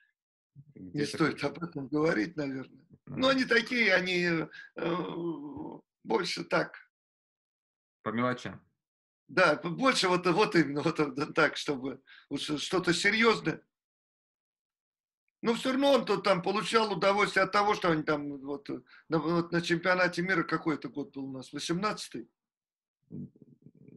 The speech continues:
Speaker 2: Семнадцатый,
Speaker 1: Да.
Speaker 2: когда он играл в тройке с Кузнецовым и Панариным.
Speaker 1: Вот, ну там Гусев был тоже в этой сборной. Вот, вот тогда им там, они там вместе, там третье место они тогда же за-,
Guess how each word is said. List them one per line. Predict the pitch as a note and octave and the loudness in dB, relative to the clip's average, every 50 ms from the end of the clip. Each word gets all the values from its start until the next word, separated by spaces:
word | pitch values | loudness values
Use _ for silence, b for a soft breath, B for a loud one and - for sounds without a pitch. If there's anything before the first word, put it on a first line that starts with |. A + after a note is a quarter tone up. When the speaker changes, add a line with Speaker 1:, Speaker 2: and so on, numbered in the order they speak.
| - - - - | -20 -20 -18 -14
Speaker 2:
Семнадцатый, | - - F#3 F3 G3+ G#3 F#3 C#3+ - - - - F#2 | -10 -6 -4 0 2 4 4 4 2 -2 -8 -8 -6
Speaker 1:
Да. | D#3+ D#3+ | -6 -4
Speaker 2:
когда | - A#2 B2 C#3+ D3+ | -2 0 2 2 2
он | D3 D#3 | 2 4
играл | D3 D#3+ D#3 D3 | 4 4 2 2
в | - | 2
тройке | E3+ E3 D#3 D3 - | 2 2 2 0 0
с | - - | -4 -4
Кузнецовым | B2+ A#2+ C#3+ C#3 - D#3 D3 C#3 B2+ A2 | -2 -2 -2 -2 0 0 -2 -2 -2 -2
и | |
Панариным. | - B2+ B2+ C3 A#2+ G#2 G2 - - _ _ _ _ _ _ _ _ _ _ _ _ _ _ _ _ _ _ - | -2 -2 0 0 -2 -4 -6 -8 -12 _ _ _ _ _ _ _ _ _ _ _ _ _ _ _ _ _ _ -8
Speaker 1:
Вот, | - - A3 G#3 A3 A#3 A3+ G#3 F#3+ F#3+ - | -4 -2 -2 0 2 4 4 6 4 4 4
ну | C#4+ C4+ | 2 4
там | - A#3+ G#3 G3+ E3+ | 4 4 2 4 4
Гусев | C4 C#4+ C4 - B3 A#3 F#3 | 4 4 4 4 2 0 2
был | F#3 A3 G#3 G#3+ | 4 2 2 4
тоже | - G#3 F#3 E3 F3+ | 2 2 2 2 2
в | F3 | 0
этой | F3 E3+ E3+ F3 D#3+ | 0 2 2 0 0
сборной. | D#3+ D3+ D#3+ E3+ D#3 - C#3 C3+ - _ _ _ _ _ _ _ _ _ _ _ _ _ _ - | 0 0 0 0 0 0 -4 -10 -18 _ _ _ _ _ _ _ _ _ _ _ _ _ _ -12
Вот, | - C#3+ E3+ G3 F#3+ F3+ F3 E3+ F3+ | -8 -6 -4 0 2 2 2 0 0
вот | G#3+ A#3+ A#3 - | -2 -2 0 2
тогда | A#3+ A#3+ A#3 G#3 A#3+ B3+ B3+ A#3+ G#3+ | 2 2 2 4 4 4 4 6 6
им | F#3 E3+ D#3+ D#3 D3+ D#3 D3+ C#3+ - | 8 8 8 6 6 4 2 0 -2
там, | - E3 D3+ D3+ | -2 -2 0 -2
они | D#3+ D#3+ D#3+ | -4 -4 -4
там | - D3+ D3+ D#3+ E3 | -4 -4 -4 -4 -4
вместе, | G#3+ B3+ C4 A#3+ - - - E3+ | -2 -2 -2 -2 -2 -4 -8 -8
там | F3 - D#3+ D3 C#3 - | -4 -4 -4 -4 -4 -2
третье | - E3 E3 D#3+ D#3+ - F#3 | 2 2 2 2 2 0 -2
место | G#3 B3+ B3 B3 - G3 | 0 0 0 0 0 -4
они | F#3 F3+ F3 | -2 -2 -2
тогда | F3 E3 D3 C3 E3 D3+ | -2 -2 -2 0 -2 -2
же | - D#3+ C#3+ | -2 -4 -12
за-, | C3 - - A#2 | -12 -10 -12 -12